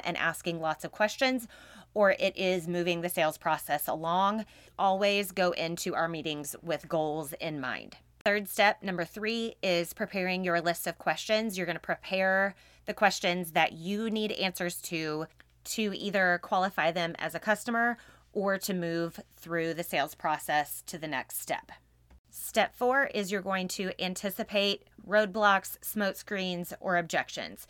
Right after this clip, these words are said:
So anything that might stop your progress of moving through the sales process with this potential customer or client, you're going to anticipate them in advance. And then step five,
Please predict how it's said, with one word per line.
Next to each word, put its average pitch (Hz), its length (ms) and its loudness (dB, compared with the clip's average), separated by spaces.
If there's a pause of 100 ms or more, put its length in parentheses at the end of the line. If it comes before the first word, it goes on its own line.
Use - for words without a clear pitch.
So 202 300 0
anything 254 480 0
that 208 160 -2
might 190 240 -2
stop 185 400 0
your 190 120 -4
progress 196 720 0 (120)
of 170 460 4 (100)
moving 185 460 -4
through 175 220 -4
the 175 80 -6
sales 165 320 -2
process 165 500 -2
with 170 160 -6
this 156 200 -4
potential 180 420 -6
customer 170 580 -4
or - 60 -12
client, 233 420 0 (460)
you're 185 160 -2
going 185 180 0
to - 160 -4
anticipate 185 640 -4
them 160 300 -2 (200)
in 190 320 -2
advance. 175 640 -2 (320)
And 208 160 2
then 190 140 0
step - 300 0
five, 196 560 6